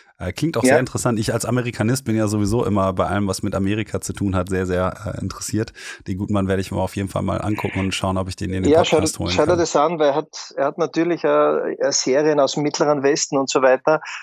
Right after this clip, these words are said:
Speaker 2: hat ähnlich, äh, minimalistische Motive. Und das für mich Interessante ist, dass der schon, äh, Mitte der achtziger, glaube ich, oder Anfang der achtziger sogar schon so schöne Aufnahmen gemacht hat. Ja? Also,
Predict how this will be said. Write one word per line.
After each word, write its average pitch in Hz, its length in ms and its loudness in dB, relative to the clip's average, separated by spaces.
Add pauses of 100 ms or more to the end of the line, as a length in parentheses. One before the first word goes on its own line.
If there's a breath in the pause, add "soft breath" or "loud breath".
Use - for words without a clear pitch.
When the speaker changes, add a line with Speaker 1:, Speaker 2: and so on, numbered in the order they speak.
(140)
Speaker 2:
hat 139 160 -2
ähnlich, 147 640 0
äh, 151 160 4
minimalistische 147 840 2
Motive. 165 640 2 (300 loud breath)
Und 139 420 0
das 143 200 0
für - 160 2
mich 156 220 0
Interessante 151 600 2
ist, 143 340 0
dass 135 220 0
der 139 240 4
schon, 135 460 0 (340 loud breath)
äh, 131 500 2
Mitte 147 280 -2
der 139 140 4
achtziger, 139 420 0
glaube 123 240 2
ich, 131 60 4
oder 131 100 4
Anfang 135 340 0
der 120 120 2
achtziger 131 400 -2
sogar 135 400 2
schon - 460 0
so 147 180 0
schöne 127 360 2
Aufnahmen 117 440 0
gemacht 110 320 -2
hat. - 160 0
Ja? 127 140 6
Also, 131 360 4